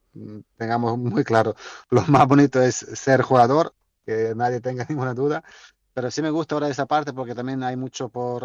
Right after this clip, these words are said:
eh, de, bueno, de aprender, de, de mejorar. Creo que también nosotros, exjugadores, podemos, eh, dar bastante, bastantes ideas y, y mejoras en, en ese departamento,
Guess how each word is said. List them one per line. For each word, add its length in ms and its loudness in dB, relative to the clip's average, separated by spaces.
eh, 680 -12
de, 80 -16
bueno, 220 -14
de 100 -8
aprender, 560 -8
de, 300 -10
de 120 -10
mejorar. 560 -6
Creo 140 -12
que 60 -10
también 220 -8
nosotros, 720 -12
exjugadores, 720 -10
podemos, 720 -12
eh, 540 -16
dar 220 -8
bastante, 1300 -8
bastantes 480 -12
ideas 560 -6
y, 180 -14
y 140 -12
mejoras 500 -10
en, 260 -14
en 120 -14
ese 160 -14
departamento, 640 -12